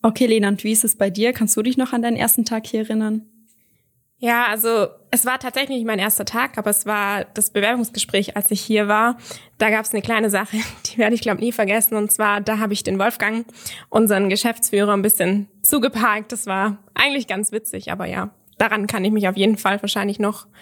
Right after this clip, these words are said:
Speaker 2: ziemlich lange erinnern.
Speaker 1: Wir sind hier ja heute alle aus der Gen Z und ich würd schon sagen, dass wir andere Anforderungen an Unternehmen haben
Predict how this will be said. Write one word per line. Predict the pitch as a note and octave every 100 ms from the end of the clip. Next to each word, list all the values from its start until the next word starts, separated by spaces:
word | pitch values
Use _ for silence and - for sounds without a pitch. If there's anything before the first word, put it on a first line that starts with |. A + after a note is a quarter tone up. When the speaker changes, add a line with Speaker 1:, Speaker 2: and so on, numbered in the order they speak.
| - - -
Speaker 2:
ziemlich | D4+ C#4+ A#3
lange | G#3 G#3
erinnern. | F#3 F#3+ F#3+ A3 - - _ _ _ _ _ _ _ _ _
Speaker 1:
Wir | B3+
sind | A#3 C4+
hier | B3+
ja | A3+
heute | G#3+ A#3 A3+
alle | G#3+ G#3
aus | G#3
der | G#3+
Gen | G#3 G#3 G3+
Z | A3
und | B3
ich | A3 A3
würd | A3
schon | - A#3 A3+
sagen, | A3 G#3+
dass | G3+ G#3 -
wir | G3+ G3+ -
andere | G#3 A3 G#3
Anforderungen | F#3+ G#3+ G#3+ A3+ A3 G#3+ G#3
an | G3 F#3+
Unternehmen | G3+ G#3+ G3+ A3+ G#3
haben | G#3 G3+ G3+